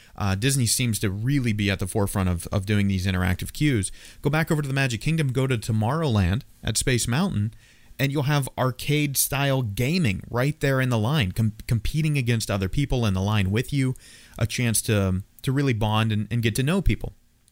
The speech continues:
So whether we're talking about, um, interacting with physical air around you, your cell phone as a part of the experience, or other people or games,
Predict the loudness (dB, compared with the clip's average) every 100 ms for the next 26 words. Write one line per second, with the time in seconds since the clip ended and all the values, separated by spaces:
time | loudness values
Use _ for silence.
0 | _ -18 -6 0 2 2 2 2 0 0
1 | 0 2 2 2 -2 -10 -20 -20 -20 -16
2 | -2 2 2 2 2 2 2 0 0 2
3 | 4 2 0 -10 -14 _ _ _ -20 _
4 | _ -20 -12 -8 -6 -2 -2 0 0 2
5 | 0 -2 -2 0 2 2 2 2 0 0
6 | -4 _ _ _ -2 0 2 2 2 2
7 | 2 2 2 0 0 0 2 2 2 2
8 | 0 -2 0 2 0 -2 -10 -16 -18 -2
9 | 0 2 0 0 0 0 2 0 2 2
10 | 2 2 0